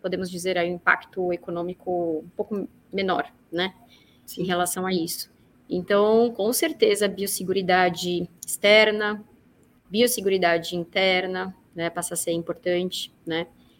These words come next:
Speaker 1: Então, assim, é um ponto extremamente importante que deve ser levado em consideração, né? E que se deve ser aplicado pra que a gente consiga extrair e minimizar, né, mitigar o efeito de,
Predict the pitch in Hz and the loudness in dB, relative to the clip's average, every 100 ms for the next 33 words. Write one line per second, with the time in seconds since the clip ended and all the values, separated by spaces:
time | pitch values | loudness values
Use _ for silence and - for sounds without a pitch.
0 | _ - 165 175 180 - 190 180 170 175 | _ -8 -4 0 0 0 0 0 0 0
1 | 175 - 185 190 196 196 - 208 233 214 | -2 -2 -2 -2 -4 -2 0 4 4 4
2 | 185 190 - - 190 190 185 - 185 - | 2 0 -4 -6 -4 -2 -2 -2 -4 -4
3 | - 180 170 190 214 220 - 190 175 175 | -6 -2 2 4 2 -2 -2 -2 0 2
4 | 170 170 175 - 170 165 - 170 165 233 | 2 0 -6 0 0 0 -2 0 0 -2
5 | - _ _ - 160 160 - _ _ _ | -8 _ _ -4 0 0 -4 _ _ _
6 | - 185 - - 185 196 196 202 185 - | -4 -4 -2 2 6 4 4 2 2 0
7 | 190 - 170 175 190 185 180 185 190 190 | -2 2 4 4 2 -2 0 0 0 -4
8 | - 196 190 185 180 190 190 175 180 - | -4 -4 -2 -2 2 4 4 2 0 -2
9 | 190 185 175 185 202 190 180 - _ _ | 2 2 2 0 -2 -2 -2 -6 _ _
10 | _ _ - 180 208 254 277 254 202 196 | _ _ -6 4 8 8 8 6 8 10
11 | 233 202 196 190 - 180 180 190 - 196 | 10 6 0 -2 0 4 6 6 4 0
12 | 190 185 - 180 190 - 185 180 190 185 | -2 -2 0 2 2 -2 -6 -4 -4 -2
13 | 180 160 156 - | -2 -2 -6 -10